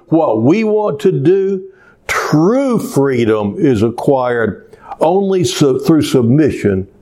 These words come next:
to Christ's loving lordship. Even death cannot release anyone from the authority of God's Son.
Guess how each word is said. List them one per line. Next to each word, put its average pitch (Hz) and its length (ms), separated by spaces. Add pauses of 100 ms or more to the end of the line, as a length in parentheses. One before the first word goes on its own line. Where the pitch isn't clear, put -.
to 110 160
Christ's 110 760
loving 104 640 (140)
lordship. 117 840 (1200)
Even 156 520
death - 720 (460)
cannot 123 400
release 120 520
anyone 107 540
from 104 280
the 104 120
authority 101 760 (100)
of 101 220
God's 101 400
Son. 98 400